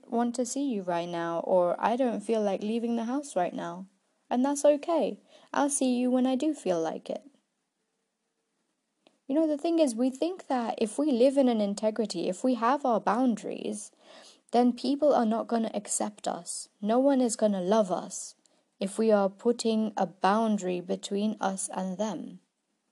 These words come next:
We create this friction. We create this sense of, like, there's a, there's a space between us. There's a gap here now because I'm creating a boundary.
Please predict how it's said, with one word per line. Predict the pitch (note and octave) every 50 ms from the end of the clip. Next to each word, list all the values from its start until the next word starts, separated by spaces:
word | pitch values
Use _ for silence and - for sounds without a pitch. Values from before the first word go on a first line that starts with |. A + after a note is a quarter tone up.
| _ _ _ _ _ _ _ _ _
We | - A3 B3
create | A#3+ - - A#3+ A#3 C4 C#4+ D4+ - -
this | - C#4+ A#3 G#3 - -
friction. | - - - - - - - - - C4 C#4 C#4 - - - - F#3 - C3+ - G3 F#3+ _ _ _ _ _ _ _ _ _ _ _ _ _
We | - A3+ A#3
create | A#3+ - - A#3 A#3 B3 C4+ C#4+ D4 C#4 A#3+ G#3 G3+
this | A#3+ A#3 G#3+ G#3
sense | - - - - B3 B3+ B3+ B3 - -
of, | A#3 A3 G3+ G3 F#3 F3+ F3 F3+ - - _ _ _ _ _ _ _ _ _ _ _ _ _ _ _ _ _ _ _ _ _ _ _ _ _ _ _ _ _ _ _ _ _ _ _ _ _ _ _ _
like, | - A3 A#3 A#3 A3+ -
there's | - A#3 A#3 A3 A3
a, | G#3+ G3+ - -
there's | - G#3 G#3+ G#3+
a | A3
space | G3+ - - - _ - B3+ C4+ B3+ C4 - -
between | - - G#3+ G#3+ - - G#3+ G#3+ G#3 F#3+ E3
us. | - - - - - - - - - - - _ _ _ _ _ _ _ _ _ _ _ _ _ _ _ _ _ _ _ _ _ _ _ _
There's | G#3 G#3+ A3
a | A#3 G#3+
gap | F#3+ B3+ A3+ - - - -
here | - G3+ F#3+ F3 E3
now | E3 E3 D#3+ D#3+ E3+
because | E3+ F#3+ F#3+ - - G3 F#3+
I'm | F#3+ F#3+ G3+ G#3 G#3+ G#3+
creating | G#3+ - - F#3+ G3 G#3+ G#3 A3 G#3
a | F#3
boundary. | E3 E3+ F3+ G#3+ A#3 A3 F#3+ - - - -